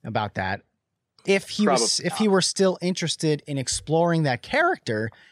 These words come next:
Speaker 1: and making those videos. And clearly, he is not. What he wanted to do instead was launch a music career under a different name and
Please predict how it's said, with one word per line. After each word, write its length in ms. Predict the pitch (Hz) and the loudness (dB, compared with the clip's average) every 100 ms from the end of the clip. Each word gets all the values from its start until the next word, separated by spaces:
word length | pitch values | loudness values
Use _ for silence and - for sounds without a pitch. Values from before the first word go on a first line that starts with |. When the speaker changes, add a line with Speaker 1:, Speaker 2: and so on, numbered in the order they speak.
| - | -10
Speaker 1:
and 240 | 165 160 | -2 0
making 400 | 170 214 - 190 | 2 0 0 0
those 260 | 165 165 147 | 2 2 0
videos. 600 | 247 269 139 80 76 - _ - | 0 2 0 -2 -8 -16 _ -12
And 260 | - 190 180 | -2 -2 -2
clearly, 680 | - 175 285 262 143 131 160 _ _ | -2 2 4 4 2 2 0 _ _
he 220 | - 98 107 | -14 -6 -2
is 140 | 139 | 0
not. 480 | 190 240 143 85 - - _ _ _ - | 2 2 0 -4 -10 -12 _ _ _ -6
What 220 | 131 127 | -4 -2
he 220 | 135 139 | -2 -2
wanted 340 | 131 160 196 156 | 0 0 0 -2
to 120 | 147 | -4
do 240 | 139 151 | 0 0
instead 680 | 143 123 - 196 202 165 165 | 0 -4 -2 0 2 2 0
was 340 | 131 139 147 | 0 0 0
launch 520 | 107 101 104 123 147 - | -4 -4 -2 0 -2 -4
a 60 | 151 | 0
music 380 | 196 269 185 - | 2 2 -2 -4
career 480 | 120 110 92 90 - _ - | -4 -4 -6 -8 -14 _ -6
under 460 | 123 147 170 170 - - | -2 0 0 0 -6 -8
a 100 | 131 | -6
different 420 | 110 123 175 - | -4 -4 -4 -2
name 460 | 190 208 113 90 - _ | 0 0 -2 -6 -14 _
and 420 | 120 127 120 117 | -4 -2 -2 -6